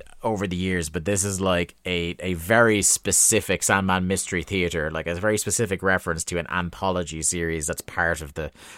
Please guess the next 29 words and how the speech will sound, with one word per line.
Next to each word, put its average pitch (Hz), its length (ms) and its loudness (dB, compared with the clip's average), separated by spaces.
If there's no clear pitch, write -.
the 85 80 -6
wider 85 320 0
Sandman 82 460 0
universe. 78 440 -4
So 98 100 2
it's 90 120 -2
like, 98 200 -4
even 147 320 4
within 120 300 6
a 120 60 4
nerdy 107 360 2
reference, 87 600 0
it's 87 120 -4
a 85 60 -2
nerdy 82 320 -2
reference. 73 640 -2
So 76 220 -2
I 87 80 2
like 82 280 0
that. 69 280 -4
Good 90 160 0
job. 76 360 0
Um, 78 380 2
<laughs> - 300 2
uh, 113 260 10
can 165 200 12
I 220 100 12
just 175 220 8
say 76 400 6